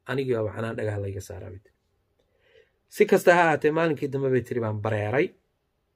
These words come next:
Waxaan la hadlay, bay tiri, dumaashaday. Waxaan ku iri, "Walaalay, waxaan rabaa dee arigaygii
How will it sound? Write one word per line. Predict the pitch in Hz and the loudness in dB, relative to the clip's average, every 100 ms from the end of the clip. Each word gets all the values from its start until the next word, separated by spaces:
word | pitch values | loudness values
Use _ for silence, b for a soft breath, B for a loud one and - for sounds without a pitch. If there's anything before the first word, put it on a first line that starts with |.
| _ _ _ _ _ - | _ _ _ _ _ -18
Waxaan | - 117 | -6 0
la | 131 | 0
hadlay, | 120 107 98 | 0 -2 -4
bay | 95 | -6
tiri, | - 98 85 _ _ _ _ _ _ _ _ _ | -12 -18 -18 _ _ _ _ _ _ _ _ _
dumaashaday. | 120 117 107 117 98 - _ _ _ _ _ _ _ _ | -4 -4 -4 -6 -8 -8 _ _ _ _ _ _ _ _
Waxaan | _ 107 | _ -14
ku | - | -8
iri, | - | -4
"Walaalay, | 117 135 135 98 _ _ _ _ _ _ _ _ _ _ _ _ _ _ _ - | -2 -2 -2 -4 _ _ _ _ _ _ _ _ _ _ _ _ _ _ _ -18
waxaan | - 110 | -12 -8
rabaa | 107 101 | -6 -6
dee | 101 101 | -8 -10
arigaygii | 120 113 98 92 95 - 101 | -8 -8 -6 -8 -12 -16 -18